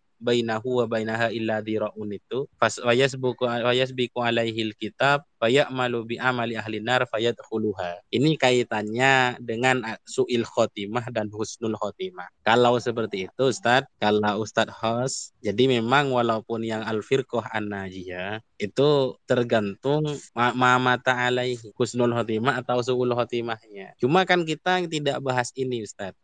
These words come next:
Jadi kalau bahas bahasanya kita nggak ada yang tahu akhir endingnya seperti apa, itu bukan ranah kita dalam bahas di sana. Ya memang kalau walaupun kita al-firqah an-najiyah, tapi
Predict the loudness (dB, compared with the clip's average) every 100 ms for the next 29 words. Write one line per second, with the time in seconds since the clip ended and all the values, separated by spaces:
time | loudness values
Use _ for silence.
0 | -8 -2 0 2 2 2 0 2 0 0
1 | -6 -10 -6 -4 -2 -2 -2 -4 -2 -2
2 | -4 -6 -6 -6 0 2 2 2 2 0
3 | 0 2 2 4 0 -2 -2 -2 -4 -4
4 | -4 -4 -6 -8 -6 -4 -4 -2 -2 -2
5 | -4 -2 -2 0 0 0 -2 -4 0 0
6 | 0 -4 -12 -8 -2 -2 -2 -6 -6 -6
7 | -8 -8 -10 -8 -8 -6 -10 _ _ _
8 | _ 0 2 2 0 0 2 4 2 2
9 | 0 2 2 2 0 -4 -2 -2 -4 -2
10 | -2 -2 -2 -2 0 0 0 0 0 -2
11 | 0 -2 0 -4 -2 0 2 0 0